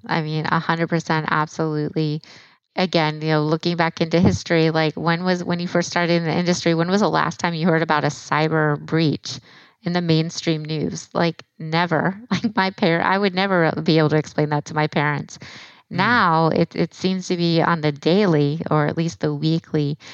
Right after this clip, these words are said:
Speaker 1: that we're hearing about these supply chain attacks or, or certainly, you know, breaches because a cloud component wasn't, uh, secured appropriately, some sort of I C template, you know, wasn't,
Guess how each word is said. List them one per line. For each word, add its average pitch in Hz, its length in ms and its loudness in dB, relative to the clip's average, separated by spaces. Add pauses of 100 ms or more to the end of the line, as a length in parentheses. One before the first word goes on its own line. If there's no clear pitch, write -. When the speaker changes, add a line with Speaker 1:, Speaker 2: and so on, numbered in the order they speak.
(200)
Speaker 1:
that 156 160 0
we're 160 160 2
hearing 160 560 0
about 151 420 0
these 147 400 -6 (380)
supply 160 480 0
chain 160 260 -2
attacks 160 680 0
or, 147 240 0
or 156 140 2
certainly, 151 720 -4
you 156 80 0
know, 139 180 -4
breaches 160 580 -2
because 156 580 0 (340)
a 156 80 0
cloud 160 500 0
component 170 560 0
wasn't, 160 520 2
uh, 151 280 2
secured 160 600 2
appropriately, 156 680 0
some 151 220 -2
sort 160 200 2
of 143 140 0
I 151 340 2
C 165 280 0
template, 165 600 2
you 160 80 2
know, 156 160 0
wasn't, 156 460 0